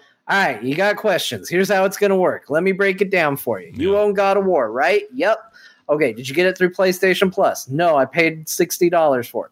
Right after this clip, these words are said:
Speaker 1: Great. Okay, when you play PlayStation five, it's tied to your account. You can download it here." And I go,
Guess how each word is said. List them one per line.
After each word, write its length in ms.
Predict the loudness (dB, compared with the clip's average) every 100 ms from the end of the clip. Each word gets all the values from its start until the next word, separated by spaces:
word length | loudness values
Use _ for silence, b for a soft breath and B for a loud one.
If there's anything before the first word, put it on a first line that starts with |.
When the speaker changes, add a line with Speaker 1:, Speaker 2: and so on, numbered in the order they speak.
| _
Speaker 1:
Great. 400 | -2 0 0 -4 B B -2
Okay, 260 | 2 2 0
when 220 | -6 -4
you 180 | -2 -2
play 280 | 0 0 0
PlayStation 680 | 0 -2 -2 -2 0 -2
five, 480 | 0 0 2 2 0 B B -8
it's 180 | -6 0
tied 260 | 0 0
to 60 | 0
your 140 | 0
account. 420 | 0 2 2 0
You 100 | -2
can 160 | -2 0
download 460 | 2 2 2 2 2
it 100 | 0
here." 240 | 0 0
And 80 | 0
I 120 | -2
go, 260 | -2 -6